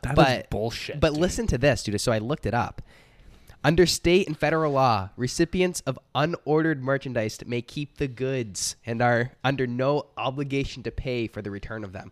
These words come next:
Speaker 2: So if you get shipped anything,
Speaker 1: Right.
Speaker 2: legally, it's a gift. You can keep whatever gets shipped to you, dude.
Speaker 1: <laughs> Legally, it is a
Speaker 2: It,
Speaker 1: gift.
Speaker 2: how,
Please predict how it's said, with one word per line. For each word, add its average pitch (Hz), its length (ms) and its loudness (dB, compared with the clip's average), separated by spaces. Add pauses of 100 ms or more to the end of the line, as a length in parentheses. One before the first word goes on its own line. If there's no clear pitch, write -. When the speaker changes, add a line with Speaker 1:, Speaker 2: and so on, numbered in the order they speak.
Speaker 2:
So - 180 -4
if - 140 -10
you 170 140 -4
get 165 200 -2
shipped - 400 -4
anything, 127 520 -8
Speaker 1:
Right. 113 260 -4 (220)
Speaker 2:
legally, 160 580 2
it's - 140 -6
a 120 40 -4
gift. 113 520 -6 (440)
You - 60 -20
can 127 120 -8
keep - 260 -8
whatever 143 300 0
gets 120 140 -10
shipped - 240 -4
to - 80 -6
you, 98 80 2
dude. 104 300 -2
Speaker 1:
<laughs> - 60 -20
Legally, 214 580 2
it 160 220 -6
is 165 160 -6
a 127 100 -2
Speaker 2:
It, 139 140 -10
Speaker 1:
gift. 160 180 2
Speaker 2:
how, - 320 2